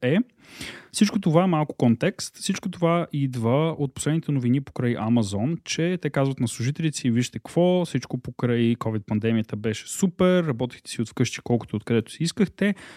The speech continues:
но като всички останали започваме да ви връщаме малко по малко и вече три дни от седмицата трябва задължително да работите в офиса",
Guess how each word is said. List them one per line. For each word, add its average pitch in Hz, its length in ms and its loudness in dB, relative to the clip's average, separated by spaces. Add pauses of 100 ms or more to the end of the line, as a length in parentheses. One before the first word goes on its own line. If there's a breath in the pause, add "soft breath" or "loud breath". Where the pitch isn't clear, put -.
(140)
но 110 960 6
като - 200 -8
всички 139 260 -6
останали 220 320 0
започваме 143 400 -4
да 113 80 -2
ви 104 60 0
връщаме 107 380 -2
малко 104 240 -2
по - 100 -8
малко 220 520 2
и 165 120 0
вече 160 380 -2
три 143 180 2
дни 143 240 -2
от 151 120 -6
седмицата 135 460 -4
трябва 120 280 2
задължително 120 480 -2
да 107 80 0
работите 117 380 -2
в 104 200 -2
офиса", 117 400 0